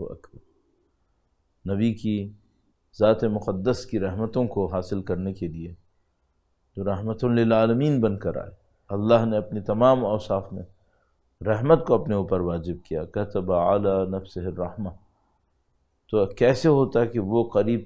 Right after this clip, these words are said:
ترین مخلوق کو، مخلوق اول کو سوائے رحمت کے کچھ اور بنا کر بھیجتا؟ ان کو عدل کا مظہر بنا کر نہیں بھیجا،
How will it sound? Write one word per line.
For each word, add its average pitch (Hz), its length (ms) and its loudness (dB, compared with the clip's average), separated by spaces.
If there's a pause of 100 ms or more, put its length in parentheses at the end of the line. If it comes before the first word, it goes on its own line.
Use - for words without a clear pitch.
ترین 156 360 2
مخلوق 104 500 -2
کو، 104 280 -2
مخلوق 104 500 -4
اول 104 520 2
کو 120 220 -2
سوائے 104 500 0
رحمت 98 400 -4
کے 113 120 -6
کچھ - 220 -10
اور 101 120 0
بنا 90 300 -6
کر 87 140 -10
بھیجتا؟ 87 420 -14 (1600)
ان 107 140 -2
کو 107 180 0
عدل 135 300 6
کا 135 120 4
مظہر 117 340 2
بنا 104 280 -2
کر 110 180 -2
نہیں 117 180 -2
بھیجا، 80 340 -8